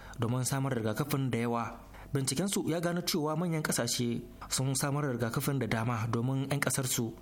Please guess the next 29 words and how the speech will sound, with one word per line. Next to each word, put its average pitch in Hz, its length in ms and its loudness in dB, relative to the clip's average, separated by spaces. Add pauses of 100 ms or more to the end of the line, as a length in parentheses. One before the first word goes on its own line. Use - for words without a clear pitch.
(240)
idan 127 400 0
har 131 640 0
an 139 160 2
amince 131 600 2
a 120 40 2
yi 123 160 2
amfani 117 340 2
da 117 100 2
su. 117 260 0 (380)
Misali, 120 360 2
Canada 117 420 2
ta 127 120 2
yi 131 80 2
odar 135 320 0
rigakafin 127 560 0
domin 123 260 2
kare 139 300 0
ɗan 147 160 0
Canada 120 440 0 (220)
kusan 135 300 0
sau 123 200 0
biyar, 113 360 0 (120)
kamar 120 280 0
yadda 117 160 2
ƙungiyar 127 400 0
ta 123 120 2
yi 120 280 0
ikirari. 120 480 0 (400)
Kuma 165 320 2